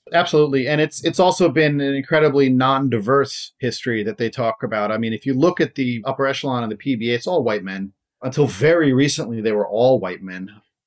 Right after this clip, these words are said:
S B A as well. And it's very frustrating that they're perpetuating a stereotype and a culture of a department that's functioned a certain way.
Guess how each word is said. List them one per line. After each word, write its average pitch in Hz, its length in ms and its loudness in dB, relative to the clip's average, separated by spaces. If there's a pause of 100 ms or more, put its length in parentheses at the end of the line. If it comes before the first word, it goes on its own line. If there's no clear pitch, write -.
S 143 140 -2
B 143 160 0
A 127 100 4
as 107 140 -2
well. 123 200 2
And 131 100 2
it's 139 120 -4
very 156 220 2
frustrating 123 720 0
that 107 460 -4
they're 131 300 0
perpetuating 165 640 0
a 123 60 -4
stereotype 131 720 -4
and 110 100 -6
a 104 40 -16
culture 117 480 -4
of 107 80 -4
a 107 60 -2
department 117 460 -4
that's 110 160 -8
functioned 139 420 -2
a 117 60 -4
certain 165 340 2
way. 120 480 2